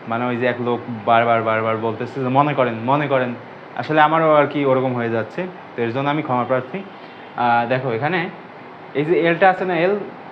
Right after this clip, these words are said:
আমাদের এল বের করতে বলছে, সেজন্য আমরা এল বের করলাম। তো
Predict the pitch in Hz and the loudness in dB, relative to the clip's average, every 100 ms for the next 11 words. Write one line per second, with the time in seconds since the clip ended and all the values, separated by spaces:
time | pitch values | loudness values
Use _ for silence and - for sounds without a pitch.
0 | - - - - - - 151 175 175 180 | -18 -18 -18 -18 -18 -2 4 6 6 6
1 | 180 170 160 160 151 156 151 185 156 147 | 6 6 4 4 2 2 2 0 -2 -2
2 | 156 160 185 160 135 123 110 113 107 101 | 0 -2 0 2 2 2 0 -2 -4 -6
3 | - - - - - 139 | -10 -18 -18 -18 -6 -6